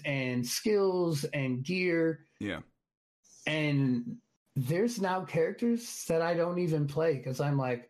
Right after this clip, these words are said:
Speaker 1: I have to focus on one or two characters to even have a D P S ready for dungeons or trials.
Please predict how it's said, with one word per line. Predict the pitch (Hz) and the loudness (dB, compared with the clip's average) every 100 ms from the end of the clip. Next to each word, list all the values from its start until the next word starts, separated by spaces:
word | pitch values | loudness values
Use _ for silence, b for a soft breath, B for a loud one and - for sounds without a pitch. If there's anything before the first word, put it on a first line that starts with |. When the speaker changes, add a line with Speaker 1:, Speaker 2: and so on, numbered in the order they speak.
| - | -6
Speaker 1:
I | 175 | -2
have | 233 277 | -2 -2
to | 247 | -4
focus | 240 160 220 202 - | -2 -2 -2 -2 -2
on | 143 135 | -2 0
one | 131 151 156 156 | 0 0 0 0
or | 143 139 | 0 -2
two | 151 143 | -2 -2
characters | 143 147 143 139 - | 0 -2 -2 -2 -2
to | |
even | 135 147 147 143 B B B | -2 0 0 -2 B B B
have | - 170 | -2 0
a | 165 | 0
D | 143 175 151 | 0 0 0
P | 165 | 0
S | 151 147 - | 0 -2 -2
ready | 139 143 160 | 0 0 0
for | 147 - 127 123 127 | -2 0 0 0 0
dungeons | 123 131 147 156 170 190 190 | 0 0 0 0 0 -2 -2
or | 131 | -2
trials. | 120 135 143 151 - 226 - - | -2 -2 0 0 0 -2 -6 -14